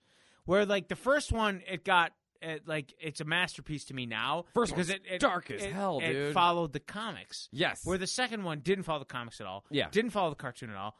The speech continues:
Speaker 1: Was its own thing.
Speaker 2: It was its own little
Speaker 1: Now
Speaker 2: goofy,
Speaker 1: I
Speaker 2: goofy
Speaker 1: love
Speaker 2: thing.
Speaker 1: it.
Speaker 2: The second
Speaker 1: But
Speaker 2: one?
Speaker 1: Yeah, now I love it. But at the time, I was like, "Ah, missed opportunity." And I
Speaker 2: Yeah.
Speaker 1: won't even talk about the third one.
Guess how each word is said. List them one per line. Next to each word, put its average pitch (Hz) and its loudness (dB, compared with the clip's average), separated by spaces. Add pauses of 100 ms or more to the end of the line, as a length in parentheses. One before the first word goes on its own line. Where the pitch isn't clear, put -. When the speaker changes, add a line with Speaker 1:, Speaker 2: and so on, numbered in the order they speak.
(120)
Speaker 1:
Was 151 -6
its 156 -8
own 240 0
thing. 104 -6
Speaker 2:
It - -2
was 156 2
its 160 -2
own 156 6
little 185 6
Speaker 1:
Now 226 8
Speaker 2:
goofy, 135 2
Speaker 1:
I 165 4
Speaker 2:
goofy 160 2
Speaker 1:
love 185 6
Speaker 2:
thing. 113 0
Speaker 1:
it. 123 -6 (360)
Speaker 2:
The 131 -2
second 131 6
Speaker 1:
But 220 8
Speaker 2:
one? 262 4
Speaker 1:
Yeah, 165 0
now 196 6
I 226 2
love 110 -6
it. 107 -8 (200)
But 165 2
at 156 -4
the 151 -14
time, 165 0
I 147 0
was 143 -4
like, 131 -8
"Ah, 160 -4
missed 160 -6
opportunity." 143 -6 (640)
And 180 2
I 196 6
Speaker 2:
Yeah. 214 6
Speaker 1:
won't 220 4
even 185 0
talk 147 2
about 123 -6
the - -20
third 104 -8
one. 101 -12